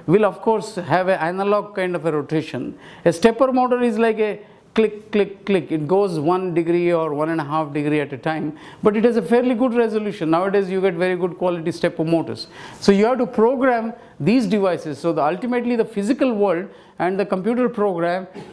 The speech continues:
the, the, uh, the computer program was done through numerical control. Most of this motion control and programming related to it was usually called as a numerical control. Earlier there used to be dedicated controller.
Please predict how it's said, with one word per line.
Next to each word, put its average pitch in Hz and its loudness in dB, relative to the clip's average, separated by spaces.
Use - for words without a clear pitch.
the, 175 4
the, 143 0
uh, - -6
the 127 0
computer 220 2
program 202 -2
was 190 0
done 185 0
through 180 -2
numerical 190 2
control. 147 -2
Most 208 0
of 208 2
this 175 -2
motion 185 0
control 190 0
and 170 -2
programming 190 -2
related 180 -2
to 185 2
it 262 0
was 180 2
usually 208 2
called 196 0
as 180 -6
a 180 -4
numerical 190 0
control. 180 -2
Earlier 175 2
there 180 -2
used 180 -2
to 180 -4
be 160 2
dedicated 165 -2
controller. 156 -2